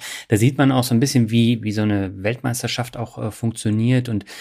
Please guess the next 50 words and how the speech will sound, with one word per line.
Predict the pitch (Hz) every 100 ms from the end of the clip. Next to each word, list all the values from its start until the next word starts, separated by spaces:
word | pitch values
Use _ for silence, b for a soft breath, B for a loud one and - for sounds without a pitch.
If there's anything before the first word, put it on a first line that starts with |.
| B -
ähm, | 98 98 98
wie | 123
da | 127
getaucht | 123 - 135 143 123
wird | 135 143 -
in, | 120 120 -
in | 123 110
diesen | 104 104 98 101
Wettkämpfen. | 104 127 - 151 156 156 165 160 156 B B -
Und, | 120 123 127
ähm, | 120 117 117
du | 131
arbeitest | 107 127 151 165 151
ja | 139
bei | 117
jedem | 120 139 147
Tauchgang | - 131 139 139 127
mit | 127
anderen | 110 117 110
Menschen | 113 -
zusammen. | 104 107 107 104
Du | 98
hast | 98
eben | 107 110
gesagt, | 104 104
in | 110
der | 101 104 -
Antarktis | 104 101 123 123 113
mit | 113 110
dem | 104
Fotografen. | - - - 92 110 139 165 156 B B B -
Ähm, | 107 101 107 101
bei | 104
diesen | 107 104
Wettkämpfen, | 101 - - 135 131 123
da | 110
sind | 120 127
ja |
teilweise | 117 113 107 110
andere | 110 117 113
Taucher | - 117 117
dann | 104 110
links | 127 127
und | 104
rechts | 101 127 -
dabei, | 98 101 113 156 165
die | 123 123
einen | 107 107
dann | 107 98 98
hochziehen, | 131 143 - - 147 151 -